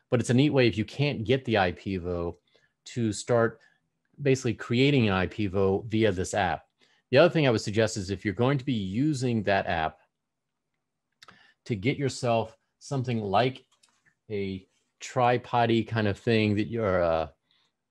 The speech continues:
uh, that you can get at, like, Best Buy, where you can connect your phone to there, rotate it,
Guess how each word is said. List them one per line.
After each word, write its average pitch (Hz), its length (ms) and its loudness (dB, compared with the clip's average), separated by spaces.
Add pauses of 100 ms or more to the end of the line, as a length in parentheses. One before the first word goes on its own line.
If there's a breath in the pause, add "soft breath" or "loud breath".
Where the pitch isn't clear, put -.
(380)
uh, 110 220 -14
that 113 100 -4
you 110 120 -4
can 110 120 -2
get 104 140 -2
at, 87 80 -6
like, 82 160 -4
Best 98 280 0
Buy, 92 320 2 (260 loud breath)
where 117 120 0
you 98 80 0
can 95 220 -4
connect 123 460 -2
your 113 80 0
phone 113 320 0
to 151 240 -2
there, 92 380 0 (360 soft breath)
rotate 123 480 4
it, 110 260 0